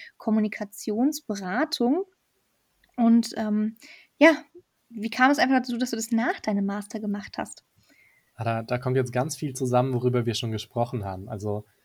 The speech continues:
Speaker 2: ähm, <laughs> tatsächlich, ähm, einerseits Interesse. Ich, ich habe mich ja schon immer für diesen Bereich strategische Kommunikation im
Speaker 1: Mhm.
Speaker 2: politischen Umfeld interessiert und, ähm, gerade das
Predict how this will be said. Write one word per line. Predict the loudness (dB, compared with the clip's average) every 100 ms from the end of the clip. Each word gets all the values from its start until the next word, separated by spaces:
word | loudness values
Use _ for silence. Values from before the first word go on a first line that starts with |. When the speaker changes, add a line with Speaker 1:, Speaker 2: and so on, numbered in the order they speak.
| _ _ _ -2
Speaker 2:
ähm, | 0 0 -4 -4 2 4 4 0
<laughs> | -2 -10 -16 0
tatsächlich, | 0 8 8 8 6 2 2 -6 -20 -20 -20 _ _
ähm, | 2 4 4 2 0 -2 -8 _ _ _ _ -20 0
einerseits | 4 6 6 8 8 6 4 -4 -4
Interesse. | 0 0 2 0 0 0
Ich, | -2 -6 -12
ich | -2
habe | -2 -2
mich | -4
ja |
schon | -4 -4
immer | -2 -2
für | -2
diesen | -4 -4 -4
Bereich | -2 -2 -4
strategische | -6 -6 -4 -2 -4 -6
Kommunikation | -8 -6 -8 -4 -2
im | 0
Speaker 1:
Mhm. |
Speaker 2:
politischen | -2 -8 -8 -8
Umfeld | -8 -6 -6
interessiert | -6 -8 -6 -4 -2 -4
und, | -6 -6
ähm, | -8 -6
gerade | -4 -4 -4
das | -6 -8